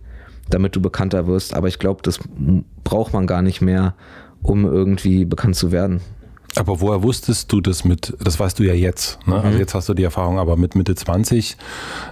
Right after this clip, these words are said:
Speaker 2: ähm, da, wie von deinem Buchvorschuss, hast du irgendwie noch dir den, was war's, ein Audi oder so gekauft, um
Speaker 1: Vier,
Speaker 2: irgendwie,
Speaker 1: ja.
Speaker 2: äh, und irgendwie so da, da rum, rumfahren zu können.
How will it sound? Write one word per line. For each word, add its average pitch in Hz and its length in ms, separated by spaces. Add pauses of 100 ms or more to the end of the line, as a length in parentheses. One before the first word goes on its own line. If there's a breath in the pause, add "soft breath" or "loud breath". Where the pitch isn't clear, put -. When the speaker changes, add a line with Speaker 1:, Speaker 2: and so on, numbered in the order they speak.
Speaker 2:
ähm, 92 720 (320 loud breath)
da, 151 140
wie 101 240
von 98 160
deinem 90 240
Buchvorschuss, 107 640
hast 95 160
du 117 60
irgendwie 101 260
noch 95 400
dir 95 140
den, 95 500 (600 loud breath)
was 90 160
war's, 95 160
ein 101 280
Audi 127 540
oder 113 160
so 117 120
gekauft, 113 500
um 117 160
Speaker 1:
Vier, 104 260
Speaker 2:
irgendwie, 98 320
Speaker 1:
ja. 101 240
Speaker 2:
äh, 104 40
und 104 340
irgendwie 101 260
so 95 100
da, 95 220
da 92 140
rum, 113 380
rumfahren 110 520
zu - 140
können. 110 360